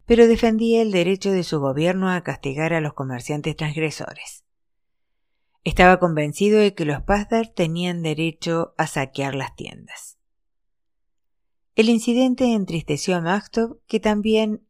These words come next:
les había cobrado simpatía a los tres hombres. Aquella noche y durante muchas noches más, pidió en sus oraciones, «Por favor, Dios mío,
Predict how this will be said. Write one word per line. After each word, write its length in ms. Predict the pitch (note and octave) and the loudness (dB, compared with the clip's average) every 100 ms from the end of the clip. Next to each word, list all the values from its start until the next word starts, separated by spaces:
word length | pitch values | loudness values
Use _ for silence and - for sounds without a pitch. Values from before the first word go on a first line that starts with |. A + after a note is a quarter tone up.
| - | -8
les 320 | F#3 F3 - | -2 -2 -2
había 380 | D3+ E3+ F3 F3 | -4 0 -2 -2
cobrado 420 | C#3+ D3 D#3 D#3+ | -4 -2 -2 -2
simpatía 600 | - C3+ B2 - D#3 D#3+ | -6 -8 -8 -6 -4 -4
a 40 | |
los 160 | C3+ C3 | -4 -8
tres 260 | C3 B2+ | -10 -10
hombres. 500 | - - - - - _ _ _ _ _ _ _ _ _ _ _ | -12 -14 -16 -18 -20 _ _ _ _ _ _ _ _ _ _ _
Aquella 380 | - D3+ F3+ F3+ | -6 0 2 2
noche 320 | F3 F#3+ F#3+ | 2 0 2
y 120 | G#3 G3 | 2 2
durante 400 | E3 D#3 D3 D3 | 0 -2 -4 -4
muchas 360 | F3+ F#3+ F#3+ | -4 -2 -2
noches 340 | F#3 F#3 E3+ D#3 | -2 -4 -6 -2
más, 400 | G3 B3 - _ _ _ _ _ - | -2 -2 -6 _ _ _ _ _ -2
pidió 380 | G#3 F#3+ A3+ A#3 | 0 4 4 4
en 100 | A3+ | 0
sus 240 | G#3+ F#3+ | -4 -2
oraciones, 800 | E3+ D3+ - B2+ A#2+ - - - _ _ _ _ - | 0 -2 -4 -8 -8 -14 -16 -20 _ _ _ _ -4
«Por 140 | D#3+ | -4
favor, 360 | - C#3+ E3 D#3+ | 0 0 2 0
Dios 200 | D3+ C#3 | -4 -4
mío, 420 | F3+ G#3 A#3 | -2 -2 -2